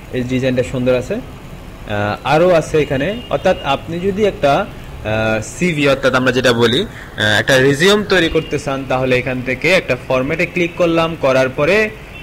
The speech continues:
ক্রিয়েটে click করলে আপনি সরাসরি একটা সিভি format open করে ফেলতে পারবেন। এটা ready করাই থাকবে। যেমন দেখেন, এখানে আপনার ইনফরমেশনগুলো আপনি যদি edit করে দেন, তাহলে মানে কাজ একদম easy ওয়েতে আপনি করতে পারবেন।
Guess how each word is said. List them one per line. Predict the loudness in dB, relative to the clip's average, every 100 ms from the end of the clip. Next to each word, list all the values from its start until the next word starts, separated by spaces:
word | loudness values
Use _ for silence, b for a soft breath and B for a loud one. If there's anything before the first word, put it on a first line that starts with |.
| -16 -12
ক্রিয়েটে | 0 2 4 2
click | 0 0
করলে | 0 0 2 2
আপনি | 2 -2 -2
সরাসরি | -2 0 0 0 0 2 2 0 -8 -8
একটা | -6 -2 -4
সিভি | -2 -2 -2
format | 0 0 2 -2 -2
open | -4 -2 0
করে | 2 2
ফেলতে | 2 2
পারবেন। | 0 0 -2 -6 -8 B B -16 -10
এটা | -2 2
ready | 4 2
করাই | 4 4 4
থাকবে। | 2 -2 0 0
যেমন | 0 0
দেখেন, | -2 -2 -2 -4
এখানে | -4 -2
আপনার | -2 -2
ইনফরমেশনগুলো | -2 -2 -2 -4 -4 -2 0
আপনি | 0 -2
যদি | -2 -2 0
edit | 2 0 0
করে | 2 4
দেন, | 4 2 0
তাহলে | 0 2 2 2 0 -10 -14 -16 -14 -6
মানে | -2
কাজ | 2 2 2 -6 -6
একদম | -2 0 2
easy | 2 2 2 4
ওয়েতে | 4 2
আপনি | 0 -2
করতে | -4 -4 -2 0
পারবেন। | 0 -2